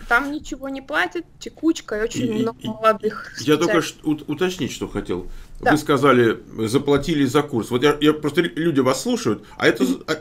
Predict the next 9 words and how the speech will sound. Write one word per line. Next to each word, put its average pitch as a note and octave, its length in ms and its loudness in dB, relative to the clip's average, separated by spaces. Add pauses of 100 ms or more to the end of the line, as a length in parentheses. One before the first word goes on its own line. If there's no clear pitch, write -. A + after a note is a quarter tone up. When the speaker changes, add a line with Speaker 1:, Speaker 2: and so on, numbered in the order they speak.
(140)
Speaker 2:
какая D#3+ 340 2
примерно A#2 460 0
сумма? F#2 340 -4
Вот F#2+ 160 -6
в-, B2 460 -2
в-, A#2 40 -12
цена F3 200 0
вопроса B2 360 -2
какая? G2+ 380 -4